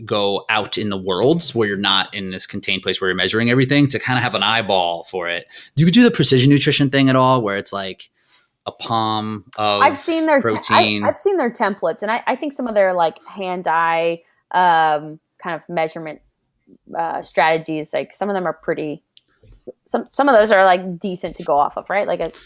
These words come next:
Speaker 2: a thumb, the thumb for your
Speaker 1: Of, like,
Speaker 2: fats.
Speaker 1: fats
Speaker 2: It's like,
Speaker 1: is something. It's like
Speaker 2: okay, if, if, if all we have is our body parts to, to measure, <laughs> measure a certain food intake, like,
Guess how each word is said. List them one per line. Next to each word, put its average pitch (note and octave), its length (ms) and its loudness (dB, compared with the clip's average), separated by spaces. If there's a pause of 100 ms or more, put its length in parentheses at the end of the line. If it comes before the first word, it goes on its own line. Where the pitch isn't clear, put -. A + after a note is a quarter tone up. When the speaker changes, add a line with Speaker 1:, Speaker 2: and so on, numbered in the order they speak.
Speaker 2:
a F3+ 80 -6
thumb, E3+ 600 -2 (200)
the D#3+ 80 -6
thumb D#3+ 560 -6 (260)
for F3 180 -2
your D#3+ 140 -2
Speaker 1:
Of, - 140 -4
like, E3 280 4
Speaker 2:
fats. - 0 -
Speaker 1:
fats G2 240 0
Speaker 2:
It's - 0 - (120)
like, B2 80 2
Speaker 1:
is G#2 100 -2
something. G2+ 320 2
It's G3 100 4
like B3 180 8
Speaker 2:
okay, - 80 -6 (280)
if, C#4 240 4
if, C4+ 220 2 (100)
if B3 160 4
all F#4 160 8
we F#4+ 120 4
have E4 200 6
is C#4 80 -4
our C4+ 140 4
body A#3+ 360 6
parts A#3 480 2
to, G#3 400 -4 (120)
to A#3+ 100 -4
measure, G#3+ 560 2
<laughs> - 0 -
measure A3+ 460 2
a A#3+ 40 -4
certain G#3+ 280 -4
food G#3+ 160 -4
intake, G#3+ 400 -6
like, F3 180 -4